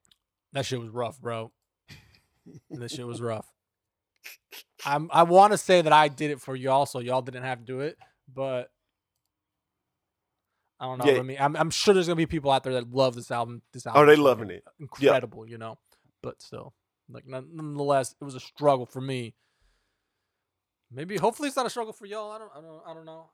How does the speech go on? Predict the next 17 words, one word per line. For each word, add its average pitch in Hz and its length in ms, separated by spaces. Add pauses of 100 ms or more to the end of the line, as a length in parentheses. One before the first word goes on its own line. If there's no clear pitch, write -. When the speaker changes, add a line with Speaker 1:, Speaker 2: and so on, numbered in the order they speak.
Speaker 1:
I 151 80
don't 147 100
know. 147 140 (480)
But 190 100
yeah, 185 180 (320)
um, 147 260
I 151 80
think 156 180
the 156 60
more 160 200
s-, - 180
features 165 360
he 165 80
has, 151 400
the 143 80
more 139 160
palatable, 127 640